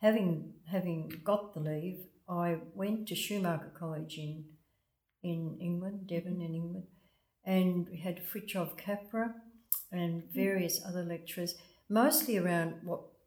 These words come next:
Speaker 1: then was systems theory and the Gaia theory. And then I had the chance to visit a number of centres of ecology and spirituality that religious sisters were running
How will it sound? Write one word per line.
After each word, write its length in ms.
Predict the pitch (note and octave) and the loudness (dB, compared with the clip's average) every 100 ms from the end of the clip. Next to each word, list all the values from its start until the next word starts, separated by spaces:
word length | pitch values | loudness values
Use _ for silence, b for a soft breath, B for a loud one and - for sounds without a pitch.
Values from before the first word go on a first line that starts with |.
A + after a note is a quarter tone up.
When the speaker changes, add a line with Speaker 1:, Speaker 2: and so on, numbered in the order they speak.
| - | -10
Speaker 1:
then 320 | F#3 G3 F3+ | 0 2 4
was 200 | E3+ - | 4 2
systems 540 | A3 G#3+ - D#3+ D#3 - | 4 2 2 0 0 2
theory 320 | D#3+ D#3+ D#3+ | 2 0 0
and 200 | D#3+ D#3 | -2 -2
the 60 | |
Gaia 420 | D#3 E3 E3 D3+ C#3+ | -2 -2 -2 -2 -4
theory. 480 | D#3 C3 C3+ - - - _ _ _ _ _ _ _ - B B B B B B | -6 -10 -10 -10 -16 -20 _ _ _ _ _ _ _ -2 B B B B B B
And 240 | F3 F3 F3 | 2 4 4
then 440 | G3+ A3 A#3 G#3+ | 4 4 4 2
I 180 | F3 E3+ | 0 0
had 340 | E3+ E3 D#3+ - | 0 -2 -4 -8
the 60 | |
chance 420 | - - F3 D#3+ - | -8 0 0 2 -2
to 100 | D#3+ | -2
visit 360 | D#3 E3 E3+ D#3+ | -4 -2 -2 -2
a 80 | D#3+ | 0
number 340 | E3+ F3 D#3+ | 2 2 0
of 100 | D#3 | 0
centres 440 | D#3+ F3+ F3 D#3+ D#3 | 0 0 0 -4 -4
of 100 | D#3+ | -6
ecology 540 | D#3+ F3 E3 E3 D#3+ | -6 -4 -2 -4 -4
and 100 | D#3 | -4
spirituality 840 | D#3 E3 E3 - E3 D#3+ D#3 D#3+ D#3 | -4 -4 -6 -4 -2 -2 -2 -4 -4
that 160 | D#3 | -4
religious 520 | E3+ E3+ E3+ E3 D#3+ | -4 -4 -6 -4 -2
sisters 540 | - F#3+ - A#3 B3 - | 0 0 0 -4 -4 -4
were 160 | E3 E3 B B B B - | -4 -6 B B B B -4
running 580 | E3+ F#3+ A3+ A3 - | 0 2 0 -2 -6